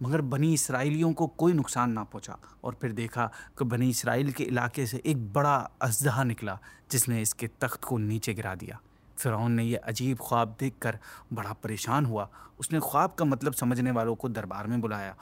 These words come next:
اور انہیں اپنا خواب بتایا۔ انہوں نے فرعون سے کہا کہ "اے فرعون، اس خواب کا مطلب یہ ہے کہ بنی اسرائیل میں ایک لڑکا پیدا ہوگا جو تیری حکومت کے ٹکڑے ٹکڑے کر دے گا،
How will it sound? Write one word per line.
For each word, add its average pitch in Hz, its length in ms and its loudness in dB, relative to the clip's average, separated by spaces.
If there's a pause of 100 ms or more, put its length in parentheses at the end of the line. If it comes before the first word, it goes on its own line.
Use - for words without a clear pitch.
(220)
اور 165 120 4
انہیں 175 200 6
اپنا 170 220 2
خواب 135 360 2
بتایا۔ 95 340 -6 (360)
انہوں 123 200 0
نے 123 80 2
فرعون 120 380 -2
سے 120 100 -6
کہا 110 300 -2
کہ 117 120 -4
"اے 117 120 0
فرعون، 117 360 -2 (300)
اس - 160 0
خواب 147 380 0
کا 156 80 2
مطلب 139 360 0
یہ 135 160 0
ہے 135 140 0
کہ 143 100 -4
بنی 127 260 0
اسرائیل 127 480 0
میں 110 160 0 (340)
ایک 196 220 4
لڑکا 143 380 2
پیدا 131 300 2
ہوگا 127 320 2
جو 147 120 0
تیری 160 340 2
حکومت 151 460 0
کے 131 100 -4
ٹکڑے 185 420 4
ٹکڑے 160 340 2
کر 120 140 0
دے 107 180 -2
گا، 98 140 -8